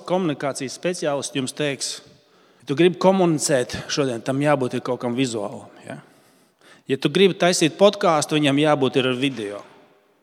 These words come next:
Viņš noskatīsies daudz vairāk nekā tikai vienkārši audio celiņu kaut kā. Ja, mēs dzīvojam vizuālā laikmetā. Tad, lūk,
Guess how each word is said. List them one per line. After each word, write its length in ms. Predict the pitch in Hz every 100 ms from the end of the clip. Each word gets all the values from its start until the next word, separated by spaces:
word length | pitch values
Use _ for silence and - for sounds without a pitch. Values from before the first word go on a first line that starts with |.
| -
Viņš 140 | 143 175
noskatīsies 560 | 170 147 147 156 131
daudz 240 | 143 135 127
vairāk 560 | 127 143 104 - - - _ _ - _ -
nekā 220 | 131 120
tikai 200 | 139 131 123
vienkārši 380 | 117 110 - 139
audio 340 | 135 127 107 -
celiņu 400 | 131 117 101 -
kaut 240 | 87 92 98
kā. 80 | - -
Ja, 160 | - 147
mēs 100 | 135
dzīvojam 220 | 147 143
vizuālā 400 | 202 175 147 135 139
laikmetā. 400 | 151 120 107 110
Tad, 160 | 135
lūk, 320 | 175 233 165